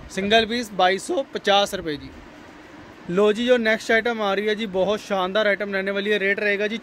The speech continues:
चौबीस सौ पचानवे रुपये, चौबीस सौ पचानवे की item है जी। Front देख सकते हैं, पूरा heavy front, Valvoline का suit, Valvoline का ही दुपट्टा रहेगा जी, बहुत शानदार item है।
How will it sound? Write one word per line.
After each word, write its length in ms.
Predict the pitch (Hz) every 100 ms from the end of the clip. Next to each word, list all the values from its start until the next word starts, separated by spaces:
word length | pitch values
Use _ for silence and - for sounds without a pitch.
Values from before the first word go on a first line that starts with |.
| -
चौबीस 420 | 233 233 240 233
सौ 100 | 247
पचानवे 480 | 233 208 196 196 196
रुपये, 200 | 170 143 - - - - -
चौबीस 460 | 214 214 240 240
सौ 100 | 240 226
पचानवे 480 | 220 202 196 208
की 120 | 208 214
item 280 | 196 208
है 60 | 202
जी। 80 | 220
Front 320 | - 202 196 202
देख 180 | 196
सकते 180 | 190 -
हैं, 100 | 208
पूरा 220 | 175 185
heavy 220 | 180 175 190
front, 340 | 190 180 185 220 214 - - - -
Valvoline 520 | 180 196 185 196 220 220
का 140 | 240
suit, 280 | 226 214 226
Valvoline 580 | 196 185 185 196 208 220
का 120 | 226
ही 120 | 214 220
दुपट्टा 400 | 185 175 - 196
रहेगा 320 | 190 190 196
जी, 140 | 196 196
बहुत 380 | 160 160 190
शानदार 420 | 185 180 175 190 185
item 320 | 170 185
है। 120 | 190